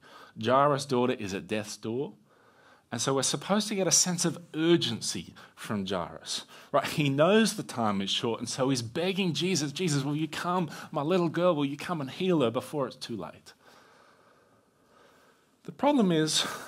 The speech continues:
the crowds make that process painfully slow. And so in verse forty-two, we read, "As Jesus was on his way, the crowds almost crushed him." I'm sure you've been in crowded situations before,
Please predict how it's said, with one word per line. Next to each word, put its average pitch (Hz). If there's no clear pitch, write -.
the 151
crowds 214
make 151
that -
process 147
painfully 151
slow. 62
And 123
so 131
in 123
verse 123
forty-two, 110
we 110
read, 117
"As 113
Jesus 123
was 110
on 123
his 113
way, 113
the 120
crowds 120
almost 135
crushed -
him." -
I'm 110
sure 147
you've 107
been 113
in 98
crowded 110
situations 107
before, 107